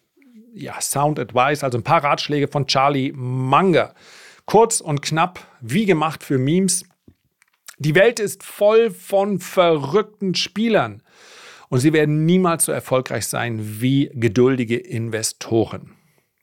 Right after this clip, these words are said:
Mann, wenn du die Welt nicht so siehst, wie sie ist,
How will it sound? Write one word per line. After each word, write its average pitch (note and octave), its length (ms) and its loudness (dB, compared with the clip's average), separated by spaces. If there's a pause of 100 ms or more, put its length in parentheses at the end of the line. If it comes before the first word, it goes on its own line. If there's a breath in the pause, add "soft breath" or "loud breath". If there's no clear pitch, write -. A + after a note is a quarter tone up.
(640)
Mann, D3+ 840 0 (340)
wenn D3 280 2
du F#3 120 6
die D#3+ 220 -4
Welt D3 280 -2
nicht D#3 280 -6
so C#3 160 0
siehst, D3 400 -4
wie C#3 100 0
sie C3 140 0
ist, - 480 -2